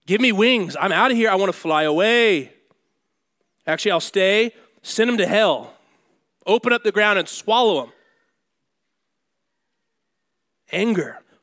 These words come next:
rage. Often our laments probably include most of those elements at some point, to varying degrees possibly. But I don't wanna miss a key point in this.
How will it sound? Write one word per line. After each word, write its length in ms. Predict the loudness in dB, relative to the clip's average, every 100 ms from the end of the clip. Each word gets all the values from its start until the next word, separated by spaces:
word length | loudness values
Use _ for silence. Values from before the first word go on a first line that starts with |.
| _
rage. 880 | -16 -2 2 2 2 -4 -18 -20 -20 _ _ _ _ _ _ _ _ _ _ _ _ _ _ _ _ _ -2
Often 320 | -2 -2 -6
our 260 | -2 -2 -2
laments 540 | -4 -6 -8 -10 -14
probably 320 | -6 -4 -4
include 380 | -6 -4 -4 -2
most 260 | -4 -4 -6
of 60 |
those 240 | -6 -6 -4
elements 640 | -6 -6 -8 -10 -14 -18 -14
at 120 | -10
some 240 | -6 -6
point, 300 | -4 -4 -4
to 80 | -6
varying 400 | -2 0 0 -2
degrees 420 | -4 -2 -2 -4
possibly. 540 | -4 -4 -4 -2 -4 -6 _ _ _ _ _ _ _ _ _ -6
But 100 | -2
I 40 |
don't 140 | 2 2
wanna 160 | 2
miss 280 | 2 0 0
a 140 | -4 -4
key 280 | -6 -8
point 480 | -6 -4 -2 -2 -6
in 220 | -8 -4 -4
this. 520 | -4 -6 -16 -18